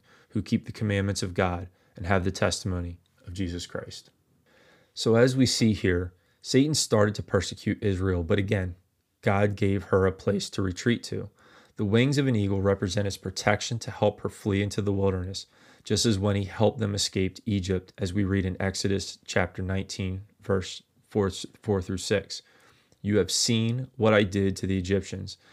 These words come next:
and now I bore you on eagle's wings and brought you to myself. Now therefore, if you will indeed obey my voice and keep my covenant, then you shall be a, shall be a special treasure to me above all people. For all the earth is mine,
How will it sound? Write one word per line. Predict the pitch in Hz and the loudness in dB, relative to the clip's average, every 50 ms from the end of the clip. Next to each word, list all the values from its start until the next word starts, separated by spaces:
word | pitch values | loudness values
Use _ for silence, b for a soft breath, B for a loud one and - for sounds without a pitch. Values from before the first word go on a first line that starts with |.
| b b b | b b b
and | - 104 98 95 | -6 -4 0 2
now | 98 101 101 104 | 2 4 4 4
I | 104 101 92 | 4 4 2
bore | 92 92 - _ - 110 104 113 117 123 | 0 -4 -10 _ 2 6 8 8 8 8
you | 131 127 110 101 101 113 123 - _ _ _ | 8 6 4 4 2 -2 -4 -6 _ _ _
on | 98 101 95 - - | -4 -4 -4 -2 -2
eagle's | 104 92 92 107 107 113 101 | -2 0 2 2 2 2 2
wings | 95 98 95 90 87 90 90 - - b b b b b | 0 0 0 0 -2 -4 -6 -8 -10 b b b b b
and | - 98 90 | -6 -6 0
brought | 85 98 98 - - | 2 2 4 4 2
you | 92 | -2
to | 90 - 101 | -4 -4 -2
myself. | 95 95 95 - - 95 90 - - - _ _ b b b b b b b | -2 -2 -2 0 0 -2 -2 -4 -8 -18 _ _ b b b b b b b
Now | - 90 90 92 | -4 -2 2 4
therefore, | 98 98 98 98 - - 110 101 92 87 85 90 - _ | 6 6 4 4 2 2 2 2 2 0 -2 -8 -12 _
if | - 95 - - | -10 -8 -4 -2
you | 101 98 95 | -2 0 0
will | 101 101 101 | 0 0 0
indeed | 98 87 87 107 104 104 101 - | -2 -2 0 0 2 2 2 0
obey | 101 95 85 98 98 98 | 0 0 2 4 2 4
my | 101 101 104 101 | 4 2 0 0
voice | 92 98 92 92 92 90 90 - - - | 0 0 0 0 0 -2 -4 -6 -8 -8
and | - 90 85 | -10 -10 -10
keep | - - 98 - | -4 -4 -4 -2
my | 95 95 101 | 0 -2 -2
covenant, | 98 - 104 92 85 90 90 87 - b b b b b b b | 2 2 2 2 4 2 -2 -4 -6 b b b b b b b
then | - 92 92 | -6 -4 -2
you | 95 95 | -2 -2
shall | 92 - - 104 | -2 -2 -2 -2
be | 90 98 98 | 0 0 0
a, | 98 95 - - - - - - _ | 0 0 -2 -8 -12 -20 -20 -20 _
shall | - - - - 104 101 | -12 -10 -2 0 0 2
be | 90 101 98 | 2 2 2
a | 98 | 2
special | 98 - - - 101 98 - - 101 | 0 -2 -2 -2 -2 -2 -2 -6 -8
treasure | - - 104 98 95 101 98 | -2 0 2 2 2 0 -2
to | - - 98 | -2 -4 -4
me | 92 90 90 85 - | -2 -2 -4 -4 -6
above | - 90 82 98 90 85 | -6 0 0 0 0 0
all | - - 92 92 92 | -2 -2 0 0 0
people. | 92 - 98 90 - - - - - b b b b b b b | 0 -2 -4 -6 -4 -6 -10 -10 -10 b b b b b b b
For | _ - - | _ -14 -4
all | - 101 98 98 101 | 0 2 4 4 4
the | 95 101 - | 4 2 2
earth | - 98 98 90 - | 4 4 4 4 2
is | 104 90 92 | -2 -2 0
mine, | 95 95 92 90 85 87 87 | -2 -2 -2 -4 -6 -10 -12